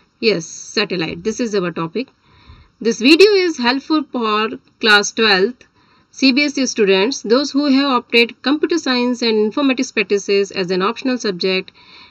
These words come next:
and, uh, those who are interested in this field computer network, they also can watch the, this video. So let's start our topic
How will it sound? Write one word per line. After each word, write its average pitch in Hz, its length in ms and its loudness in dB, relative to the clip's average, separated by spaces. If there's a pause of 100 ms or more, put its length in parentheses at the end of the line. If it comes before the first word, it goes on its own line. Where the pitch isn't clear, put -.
(160)
and, 285 360 2
uh, 285 280 -2
those 277 380 -2
who 277 140 0
are 269 120 2
interested 254 800 2 (460)
in 214 140 0
this 220 180 -2
field 254 300 2
computer 254 400 0
network, 190 520 0
they 262 220 2
also 247 460 0
can 220 200 0
watch 190 260 2
the, 214 280 -2 (340)
this 214 220 -2
video. 165 400 0 (460)
So - 160 -4
let's 185 260 -2
start 254 420 -2 (200)
our 185 180 -2
topic 190 460 -2